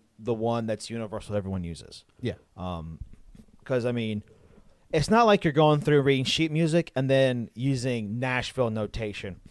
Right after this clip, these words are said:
Speaker 1: because Nashville notation, it's another system that everyone uses for, like, a quick, dirty recording, or you're getting through playing a live situation where you don't necessarily have the sheet music.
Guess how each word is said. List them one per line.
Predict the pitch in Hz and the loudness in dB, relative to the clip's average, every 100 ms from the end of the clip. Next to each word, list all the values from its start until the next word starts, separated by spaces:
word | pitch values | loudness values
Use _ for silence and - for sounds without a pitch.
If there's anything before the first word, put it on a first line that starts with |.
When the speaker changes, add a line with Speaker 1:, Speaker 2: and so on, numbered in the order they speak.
| - | -14
Speaker 1:
because | 117 135 113 | -8 -4 -4
Nashville | 117 147 156 - 135 123 | 0 2 2 0 0 0
notation, | 117 - 113 104 113 101 - _ | -4 -4 -6 -6 -8 -10 -12 _
it's | 117 | -10
another | 120 127 123 | -6 -4 -4
system | - 113 110 | -6 -8 -8
that | 98 | -4
everyone | 135 139 120 123 120 110 | 2 2 4 0 2 0
uses | 110 120 120 98 98 90 - _ _ _ _ - _ _ _ | -2 -2 -2 -4 -6 -8 -16 _ _ _ _ -20 _ _ _
for, | - 127 | -2 -2
like, | 110 | -2
a | |
quick, | - 135 123 110 | -4 -2 -2 0
dirty | 123 117 | 2 2
recording, | 107 - 135 117 101 95 | -2 -4 0 0 0 -4
or | 90 107 107 104 101 98 - | -2 0 2 0 -2 -4 -8
you're | 101 110 | -6 -6
getting | 98 110 104 | -4 -6 -6
through | 107 104 | -6 -6
playing | - 107 | -4 -6
a | 98 | -4
live | 104 107 | -4 -4
situation | 101 - 98 90 90 90 - _ _ | -8 -8 -8 -8 -10 -12 -14 _ _
where | 104 | -6
you | 110 | -4
don't | 117 123 117 | -2 0 0
necessarily | 110 110 110 - 113 98 | -2 -4 -6 -4 -4 -4
have | 90 110 95 | -2 -2 -2
the | 92 | -6
sheet | - 120 90 | -8 -10 -8
music. | 101 87 80 | -10 -8 -12